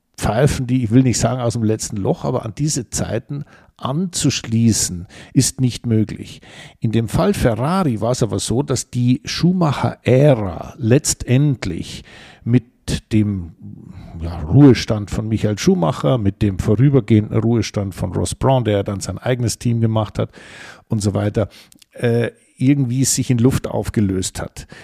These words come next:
Und genau dieses Phänomen von damals, die Vormachtstellung zu brechen, dadurch, dass die entscheidenden Protagonisten nicht mehr dabei sind,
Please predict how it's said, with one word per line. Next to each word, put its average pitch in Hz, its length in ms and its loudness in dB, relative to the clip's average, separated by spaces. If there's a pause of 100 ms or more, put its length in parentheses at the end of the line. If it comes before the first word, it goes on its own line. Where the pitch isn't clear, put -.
(140)
Und 131 240 -2
genau 123 480 2
dieses 165 500 -4
Phänomen 123 640 0
von 104 260 -2
damals, 107 680 -6
die 104 120 -6
Vormachtstellung 123 840 -2
zu - 180 -6
brechen, 143 680 -4
dadurch, 127 520 -2 (120)
dass 104 180 -4
die 117 160 -6
entscheidenden 113 760 -2
Protagonisten 110 800 -2
nicht 107 220 -4
mehr 98 80 -4
dabei 90 480 -6
sind, 120 320 -8